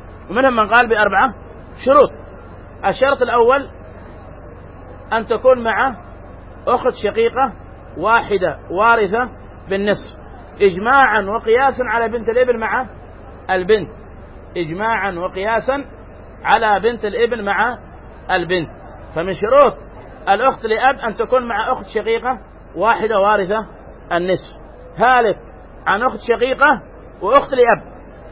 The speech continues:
هالك عن أخت شقيقة وأخت لأب. فكم للأخت الشقيقة؟ قالوا: "الأخت الشقيقة لها النصف،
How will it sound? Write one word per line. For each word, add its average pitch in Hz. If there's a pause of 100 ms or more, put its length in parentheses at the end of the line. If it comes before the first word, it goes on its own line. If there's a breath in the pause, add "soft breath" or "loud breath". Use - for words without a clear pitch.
(640)
هالك 233
عن 196
أخت 240
شقيقة 226 (340)
وأخت 226
لأب. 208
فكم 277
للأخت 277
الشقيقة؟ 226 (420)
قالوا: 233
"الأخت 233
الشقيقة 226
لها 214
النصف، 185